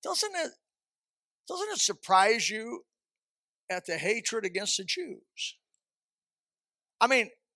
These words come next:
don't the liberals call us racist? Don't they call us race?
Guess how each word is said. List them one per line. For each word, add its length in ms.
don't 280
the 100
liberals 880
call 280
us 160
racist? 760
Don't 140
they 80
call 220
us 100
race? 420